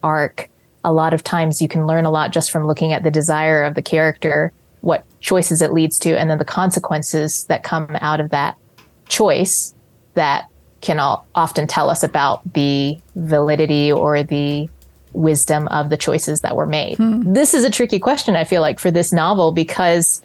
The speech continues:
Speaker 1: if you follow that, if you look at the novel through the lens of that model,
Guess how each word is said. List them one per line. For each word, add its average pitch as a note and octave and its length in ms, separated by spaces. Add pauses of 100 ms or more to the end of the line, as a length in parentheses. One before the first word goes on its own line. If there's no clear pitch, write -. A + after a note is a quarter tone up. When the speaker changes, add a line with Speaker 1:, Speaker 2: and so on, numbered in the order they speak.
(140)
Speaker 1:
if G#3+ 240
you A#3 160
follow G#3+ 480
that, F3 360
if F#3 180
you G3 120
look G3+ 220
at G#3 180
the F3 560 (200)
novel F3 500
through E3+ 600
the E3 140
lens E3 320
of D#3 100
that D#3+ 240
model, E3 680